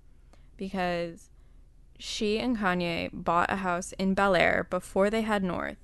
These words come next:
and then started renovating it, and then were living with Kris Jenner when North was born,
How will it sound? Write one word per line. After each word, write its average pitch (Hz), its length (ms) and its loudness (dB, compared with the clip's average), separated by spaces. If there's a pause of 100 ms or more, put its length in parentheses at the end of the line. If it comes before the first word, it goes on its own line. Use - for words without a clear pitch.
(760)
and 202 180 6
then 190 140 4
started 185 500 6
renovating 170 560 2
it, - 240 -10 (540)
and 180 120 0
then 180 140 4
were 185 140 6
living 190 440 4
with 220 160 -2
Kris 190 280 -4
Jenner 170 320 2
when 170 240 2
North 247 340 2
was 180 140 -10
born, - 420 -8